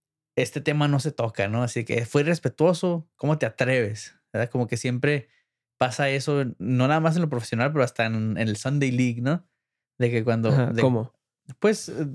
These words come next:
Speaker 1: f-, falta de respeto en el fútbol, como,
Speaker 2: Ah.
Speaker 1: como cuando, no sé, metes un gol y vas y celebras al, al lado del, del rival.
Speaker 2: Sí.
Speaker 1: Como que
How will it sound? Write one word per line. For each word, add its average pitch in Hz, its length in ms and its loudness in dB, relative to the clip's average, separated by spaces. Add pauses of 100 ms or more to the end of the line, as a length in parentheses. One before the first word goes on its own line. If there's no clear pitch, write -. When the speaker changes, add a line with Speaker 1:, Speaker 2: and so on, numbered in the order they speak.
(240)
Speaker 1:
f-, 127 160 -4
falta 147 280 2
de - 40 2
respeto 143 320 0
en 160 80 2
el 123 80 0
fútbol, 123 540 2 (120)
como, 117 180 -2
Speaker 2:
Ah. 110 220 0 (380)
Speaker 1:
como 110 300 2
cuando, 104 580 2
no 110 80 0
sé, 113 120 -2
metes 113 260 -2
un 131 80 0
gol 131 200 4
y 117 400 -2 (280)
vas 117 180 0
y 135 40 0
celebras 113 540 0
al, 104 460 -2
al 101 160 -4
lado 107 280 2
del, 110 520 -4 (180)
del 101 320 -4
rival. 101 420 0
Speaker 2:
Sí. 123 260 -4 (320)
Speaker 1:
Como 123 260 0
que 113 480 0